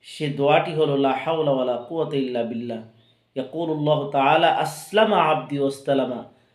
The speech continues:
কোনো ব্যক্তি যদি লা হাওলা ওয়ালা কুওয়াতা ইল্লা বিল্লাহ পড়ে, আল্লাহ রাব্বুল আলামিন বলেন, বান্দা আমার কাছে পরিপূর্ণভাবে আত্মসমর্পণ করেছে। সুবহানাল্লাহ বিহামদি। অন্য হাদিসে হযরত আবু হুরায়রা রাদিয়াল্লাহু তাআলা, তাআলা আনহু থেকে আরেক-, আরেকটি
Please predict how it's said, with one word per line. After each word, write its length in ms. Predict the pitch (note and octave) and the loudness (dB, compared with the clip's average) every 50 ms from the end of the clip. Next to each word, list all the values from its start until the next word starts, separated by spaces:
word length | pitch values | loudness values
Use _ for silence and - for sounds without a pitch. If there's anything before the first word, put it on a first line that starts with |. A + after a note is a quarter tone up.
| _ _ _ | _ _ _
কোনো 160 | D3 C#3+ C#3 C#3 C#3 | -6 -4 -2 0 -2
ব্যক্তি 240 | D#3 D3+ - - F#3 D#3+ D3 | -2 -4 -6 -8 -8 -6 -6
যদি 140 | D3 C3+ C3+ B2+ B2+ | -4 -4 -4 -2 0
লা 80 | C3 B2+ B2+ - | -2 -2 -2 0
হাওলা 340 | D3+ D#3 D#3 D3 C#3+ C#3 C3+ C3 B2 | 2 2 2 2 2 0 0 0 0
ওয়ালা 200 | B2 B2+ B2+ B2 B2 - | 0 -2 -2 -4 -6 -6
কুওয়াতা 280 | D#3+ E3 D#3+ D#3 D#3 C#3+ C#3 | -6 -6 -4 -4 -4 -2 -2
ইল্লা 220 | C3+ C3+ C3 C3 B2 A#2 | -2 -2 -2 -2 -4 -4
বিল্লাহ 280 | B2+ D3+ D#3+ D#3 D3 C3+ - - | -6 -6 -4 -2 -2 -2 -2 -4
পড়ে, 200 | C3+ C3 D3+ F3+ G#3 G#3 G#3 - - - _ _ _ _ _ E3 | -4 -4 0 0 0 -2 -2 -8 -12 -18 _ _ _ _ _ -6
আল্লাহ 180 | F#3 F#3+ F#3+ E3 D#3+ D#3 | -2 0 0 2 2 0
রাব্বুল 260 | C#3 C3+ D3+ D3 C#3+ C#3+ C#3+ | 0 0 0 0 2 2 4
আলামিন 300 | C#3 C#3 C#3 C3+ C3+ C3 A#2+ A2+ C3+ | 4 2 2 0 0 -4 -4 -2 -2
বলেন, 200 | C#3+ D#3+ F3+ F3 D3 C3 A#2 | 0 0 0 -2 -4 -2 0
বান্দা 280 | C#3+ C#3 C#3+ C#3+ D3 F3+ - B2+ C#3 | 2 2 2 0 0 -2 -2 0 -2
আমার 180 | D3 D#3 D3+ D#3 D3 | 0 0 -2 -2 -2
কাছে 200 | D#3 C3+ C#3+ C#3 C3 - - | -4 -6 -4 -6 -8 -8 -6
পরিপূর্ণভাবে 760 | C#3+ C3+ C3 B2+ - - F#3+ F3+ F3 D#3+ D3+ C3+ C#3+ C#3 C3 B2+ A#2 B2+ | -4 -4 -4 -4 -4 -6 -8 -6 -4 -4 -4 -4 -4 -4 -2 -2 -2 -4
আত্মসমর্পণ 760 | C3 - - - B2+ A#2+ - C3+ C#3 C#3 C#3 C3+ - B2+ A#2 A2+ A2 | -4 -8 -10 -10 -10 -10 -8 -6 -4 -4 -4 -4 -6 -10 -12 -10 -12
করেছে। 280 | G#2 G#2 G#2 - - - - _ _ _ _ | -12 -14 -14 -16 -20 -20 -20 _ _ _ _
সুবহানাল্লাহ 540 | C#3+ C3+ B2 A#2+ C3 C3 B2+ B2 A#2+ A#2 A2+ A2+ | -8 -8 -6 -4 -4 -4 -4 -4 -6 -8 -8 -8
বিহামদি। 360 | A2+ G#2+ A2+ A#2 A2 - - _ _ _ _ _ _ _ _ _ _ _ _ _ _ _ _ _ - F3 | -10 -12 -14 -16 -16 -18 -20 _ _ _ _ _ _ _ _ _ _ _ _ _ _ _ _ _ 0 0
অন্য 120 | F#3+ A3 A3 F3+ | 4 4 4 4
হাদিসে 320 | G3+ G3+ A#3+ A3+ - A#3 A3 G3+ | 4 4 2 0 4 4 4 4
হযরত 260 | G3+ G3 G3 G#3 G#3+ G#3+ - C#3+ | 4 4 2 2 0 0 2 0
আবু 120 | D#3 D#3 G3 F3+ | 2 2 2 0
হুরায়রা 280 | F#3+ G3 F#3+ F3+ F3+ F3 | 2 2 2 4 4 2
রাদিয়াল্লাহু 440 | E3 D#3 E3 D#3+ D#3 D#3+ D#3 D3+ D3 D3+ | 2 2 0 0 2 2 2 0 0 0
তাআলা, 180 | D3+ D3 D3+ D3+ D3 - - - _ _ | -2 -4 -4 -6 -8 -10 -14 -20 _ _
তাআলা 280 | D#3 D3 C#3+ D3 D3+ D3 C#3 C3+ | 0 2 2 4 4 4 2 2
আনহু 160 | C#3+ D3+ D3 D3 D3+ | 2 0 -2 -4 -4
থেকে 140 | C#3+ C3+ C3 B2 | -2 -2 0 0
আরেক-, 240 | B2 - D#3 D#3 - - | 0 -2 -4 -8 -4 -4
আরেকটি 260 | C#3+ D3+ D3+ - - | -2 -2 -2 -4 -2